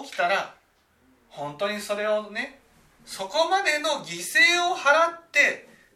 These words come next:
手に入れなければならないかどうかっていうことを考えてみることが大事なんです。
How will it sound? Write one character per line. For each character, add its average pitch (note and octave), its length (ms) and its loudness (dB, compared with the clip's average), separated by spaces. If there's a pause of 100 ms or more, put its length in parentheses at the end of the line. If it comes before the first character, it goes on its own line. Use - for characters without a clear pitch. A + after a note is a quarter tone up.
(100)
手 C4 220 0
に G3 140 -8
入 D#3+ 100 -8
れ G3+ 140 4
な A#3+ 160 4
け A3 140 -4
れ F#3 120 2
ば C#3 200 2
な C#3+ 100 -2
ら F3 160 2
な E3+ 160 0
い C#3 80 -8
か C#3 180 -6
ど E3 260 -8
う - 40 -16
か E3+ 200 0
っ - 260 -14
て A#2 80 -18
い B2+ 100 -18
う C3+ 120 -20
こ F3 100 -16
と A3+ 120 -12
を F3 120 -4
考 F3 160 -8 (300)
え - 60 -8
て E3+ 100 -14
み D3+ 100 -8
る C3+ 100 -14
こ C#3 100 -14
と E3 80 -12
が C#3+ 120 -6
大 A#2+ 200 -16
事 A#2 80 -20
な A2 60 -20
ん - 60 -20
で - 60 -20
す。 - 140 -20